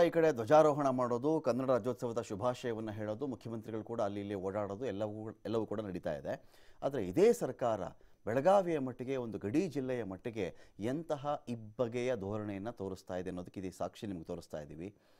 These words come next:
ಎಲ್ರಿಗೂ ಖುಷಿ ರೀ, ಕನ್ನಡ ರಾಜ್ಯೋತ್ಸವ. ಕನ್ನಡ ನಮಗೆ ಅನ್ನ ಕೊಟ್ಟಿದೆ, ನೆರಳು ಕೊಟ್ಟಿದೆ, ಆಶ್ರಯ ಕೊಟ್ಟಿದೆ, ಜೀವನ ಕಟ್ಕೊಟ್ಟಿದೆ. ಈ ನೆಲಕ್ಕೆ, ಈ ಮಣ್ಣಿಗೆ, ಈ ನೀರಿಗೆ, ಈ ಗಾಳಿಗೆ ನಾವೆಲ್ಲ ಋಣಿಯಾಗಿದ್ದೀವಿ.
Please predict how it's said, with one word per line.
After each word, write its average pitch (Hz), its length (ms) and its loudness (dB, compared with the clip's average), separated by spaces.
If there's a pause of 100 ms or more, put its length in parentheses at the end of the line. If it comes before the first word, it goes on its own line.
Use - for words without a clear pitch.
(460)
ಎಲ್ರಿಗೂ 165 320 4
ಖುಷಿ 135 300 -4
ರೀ, 107 160 -4
ಕನ್ನಡ 110 260 -6
ರಾಜ್ಯೋತ್ಸವ. 95 680 -4 (1400)
ಕನ್ನಡ 120 280 0
ನಮಗೆ 113 300 -2
ಅನ್ನ 107 280 0
ಕೊಟ್ಟಿದೆ, 104 760 -4
ನೆರಳು 95 300 -4
ಕೊಟ್ಟಿದೆ, 101 800 -6
ಆಶ್ರಯ 113 440 -4
ಕೊಟ್ಟಿದೆ, 98 680 -8 (160)
ಜೀವನ 117 240 -2
ಕಟ್ಕೊಟ್ಟಿದೆ. 98 1000 -8
ಈ 87 140 -6
ನೆಲಕ್ಕೆ, 104 600 -4
ಈ 90 120 -4
ಮಣ್ಣಿಗೆ, 104 640 -8 (160)
ಈ 80 140 -10
ನೀರಿಗೆ, 101 600 -4
ಈ 82 80 -6
ಗಾಳಿಗೆ 92 440 -4
ನಾವೆಲ್ಲ 92 300 -6
ಋಣಿಯಾಗಿದ್ದೀವಿ. 85 720 -10